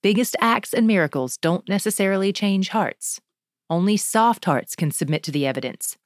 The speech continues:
Hard hearts resist it. By the way, these three cities he pronounces woe to,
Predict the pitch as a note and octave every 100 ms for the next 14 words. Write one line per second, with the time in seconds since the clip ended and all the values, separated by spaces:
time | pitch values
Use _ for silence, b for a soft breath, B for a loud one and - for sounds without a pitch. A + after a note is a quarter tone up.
0 | _ G#3+ A3 F#3+ D#3+ D3 - D3+ D3+ D#3+
1 | - A#2+ - _ _ _ _ - A3+ G#3+
2 | F#3+ C#3 A2+ - - G#3+ A3+ - G3 G#3+
3 | - G3+ G#3 G3+ F#3+ F3 D3+ D#3 D3 D3
4 | C#3+ D#3+ - A#3+ B3+